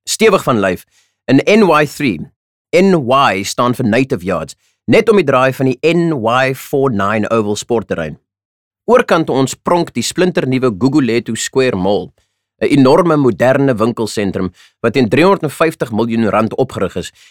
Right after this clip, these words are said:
met onder meer winkels soos Superspar, Shoprite en Spur. Dit voel so 'n bietjie soos 'n straatkarnaval. Mense lag en gesels.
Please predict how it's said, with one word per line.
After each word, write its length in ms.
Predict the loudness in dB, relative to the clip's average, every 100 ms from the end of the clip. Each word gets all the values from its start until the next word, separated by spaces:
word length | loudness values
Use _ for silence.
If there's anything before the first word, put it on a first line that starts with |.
| _
met 120 | -2
onder 180 | 2 2
meer 180 | 2 2
winkels 360 | 0 0 -4
soos 240 | -6 -4 -4
Superspar, 540 | -4 -4 -6 -10 -8
Shoprite 540 | -4 -4 -2 -6 -8
en 60 | -10
Spur. 400 | -2 -2 -2 -6 _ _ _ _ _ -8
Dit 140 | -6
voel 200 | -2 -2
so 180 | -2 -2
'n 80 | -2
bietjie 280 | -4 -4
soos 220 | -6 -8 -8
'n 40 |
straatkarnaval. 1120 | -6 -4 -4 -6 -6 -6 -4 -6 -8 -10 -12 _ _ _ _ -2
Mense 320 | 0 0 -2
lag 280 | -2 -2 -4
en 80 |
gesels. 460 | -10 -8 -6 -6 -8